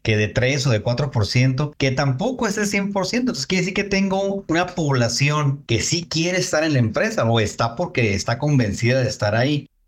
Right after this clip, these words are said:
¿Cómo cambiamos el chip para realmente también enfocarnos en esa otra parte? Porque estamos dejando de ir temas muy importantes que hacen la diferencia con el resto de las empresas, quizás.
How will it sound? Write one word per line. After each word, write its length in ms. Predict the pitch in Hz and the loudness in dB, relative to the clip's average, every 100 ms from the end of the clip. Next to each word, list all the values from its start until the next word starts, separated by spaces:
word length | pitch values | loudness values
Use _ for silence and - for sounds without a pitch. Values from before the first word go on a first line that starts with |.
| _ | _
¿Cómo 320 | 160 190 233 | -2 0 0
cambiamos 480 | 233 147 151 175 196 | 0 2 2 0 0
el 160 | 151 123 | -2 -2
chip 340 | - 170 - | -2 -4 -2
para 280 | 170 143 131 | -2 0 2
realmente 1120 | 127 131 156 180 170 170 175 180 175 151 117 | 2 2 2 2 2 0 0 0 2 2 0
también 340 | 113 120 135 180 | 2 2 2 0
enfocarnos 640 | - 120 - 139 160 160 | -2 -2 0 0 0 0
en 100 | 143 | 2
esa 160 | 131 143 | 2 2
otra 240 | 139 139 | 0 0
parte? 260 | 127 117 113 | 0 0 0
Porque 140 | 110 | -2
estamos 260 | - 127 202 | -2 0 0
dejando 400 | 185 151 175 190 | 0 0 0 0
de 100 | 143 | 2
ir 220 | 143 175 | 0 0
temas 320 | 131 143 156 | 0 0 0
muy 160 | 156 160 | 0 0
importantes 880 | 165 147 127 - 113 120 151 160 - | 0 0 -2 2 2 4 2 -2 0
que 120 | 117 | 0
hacen 240 | 120 190 | 2 0
la 80 | 185 | 2
diferencia 640 | 131 123 117 113 127 170 170 | 2 2 2 4 4 2 0
con 160 | 147 | 2
el 80 | 113 | 2
resto 300 | 107 117 - | 2 2 0
de 60 | 120 | 0
las 120 | 98 | 0
empresas, 480 | 87 107 185 156 104 | 0 0 0 0 -2
quizás. 480 | 90 139 160 - | -2 -2 -2 -4